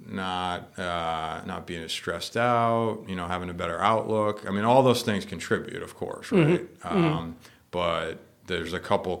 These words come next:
Speaker 1: core things that have continued to keep me balanced in that, and I think diet and, and fitness are, you know, at the top of the list.
Speaker 2: Yeah.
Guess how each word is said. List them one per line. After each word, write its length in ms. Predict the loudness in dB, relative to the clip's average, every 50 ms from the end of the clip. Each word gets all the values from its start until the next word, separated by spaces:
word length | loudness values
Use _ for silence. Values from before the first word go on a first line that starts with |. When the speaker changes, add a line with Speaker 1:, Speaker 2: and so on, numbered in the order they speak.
| -8
Speaker 1:
core 300 | -2 2 2 2 2 2
things 400 | -2 -4 -4 -4 -4 -6 -10 -8
that 120 | -8 -8 -8
have 180 | -10 -12 -10 -8
continued 580 | -8 -8 -6 -6 -6 -6 -6 -8 -8 -10 -10
to 60 | -12 -12
keep 200 | -10 -8 -8 -8
me 100 | -8 -12
balanced 580 | -12 -8 -8 -6 -4 -4 -6 -6 -10 -12 -12 -12
in 120 | -12 -12
that, 320 | -10 -10 -10 -10 -10 -10 -12
and 260 | -12 -14 -14 -16 -16 -14
I 100 | -14 -12
think 260 | -12 -12 -14 -12 -8
diet 400 | -6 -4 -4 -4 -4 -4 -6 -8 -10
and, 240 | -12 -12 -12 -14 -14 -18 _ -20 _ -20 _ _ -12
and 120 | -12 -12
fitness 420 | -8 -8 -8 -8 -8 -10 -10 -10 -10
are, 300 | -10 -10 -10 -12 -12 -14 -16 -18 -16
you 100 | -14 -12
know, 120 | -12 -10 -12 -12
at 80 | -14 -14
the 60 | -12
top 260 | -10 -10 -10 -10 -10
of 80 | -10 -10
the 60 | -8
list. 320 | -8 -10 -12 -14 -18 -20 -20 -20 -14 -4
Speaker 2:
Yeah. 240 | 0 2 2 2